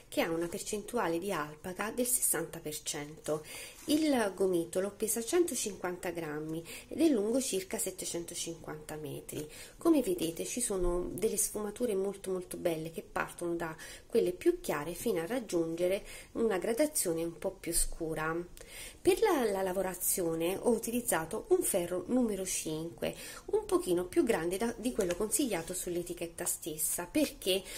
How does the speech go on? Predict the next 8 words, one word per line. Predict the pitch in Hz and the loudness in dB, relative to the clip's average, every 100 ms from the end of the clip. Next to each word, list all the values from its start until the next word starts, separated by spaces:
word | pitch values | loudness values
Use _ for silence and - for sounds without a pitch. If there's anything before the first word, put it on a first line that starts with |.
| - - - | -10 -10 -4
mm, | 240 240 | 0 0
per | 240 381 | 2 0
dare | 330 170 180 | 2 -2 -2
una | - 247 247 240 | -2 2 2 2
maggiore | 247 226 202 | 0 2 2
elasticità | 170 175 - - - - 175 170 | 2 -2 -4 -4 -6 -6 -6 -2
e | 220 | 0
morbidezza | 240 294 349 - 139 - - 165 | 2 4 4 4 0 -2 -2 -2